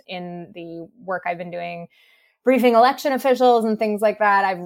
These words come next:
I've been encouraging them to communicate proactively with the public as much as they can about their jobs and the things that they're doing to secure the election, because the more that curtain is pulled back,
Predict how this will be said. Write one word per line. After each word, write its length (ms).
I've 140
been 120
encouraging 540
them 200
to 100
communicate 580
proactively 640
with 140
the 60
public 380
as 140
much 240
as 80
they 120
can 220
about 220
their 240
jobs 340
and 140
the 60
things 280
that 140
they're 120
doing 420
to 80
secure 420
the 80
election, 480
because 300
the 80
more 380
that 220
curtain 240
is 160
pulled 280
back, 320